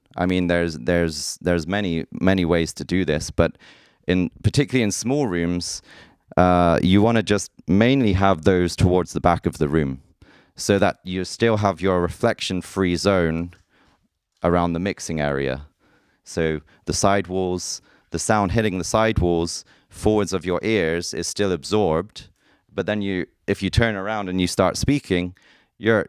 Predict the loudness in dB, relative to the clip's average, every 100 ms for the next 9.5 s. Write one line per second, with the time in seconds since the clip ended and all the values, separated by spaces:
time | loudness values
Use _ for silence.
0 | -2 0 2 0 0 0 -4 -4 -4 -2
1 | 0 0 -2 -8 -10 -6 -4 -4 -6 -4
2 | -2 -2 -2 -4 -4 -6 -2 0 0 -2
3 | -6 -12 -20 _ _ -4 0 -2 0 -2
4 | 0 0 0 -2 _ -4 -2 0 -2 0
5 | 0 0 -2 -4 -2 -2 -2 0 0 0
6 | -4 -10 _ _ -2 -2 0 -2 -4 -2
7 | -2 0 0 0 0 -2 -2 -2 -2 -2
8 | -2 -2 -2 -2 -4 -10 -2 -2 0 2
9 | 0 0 -4 -4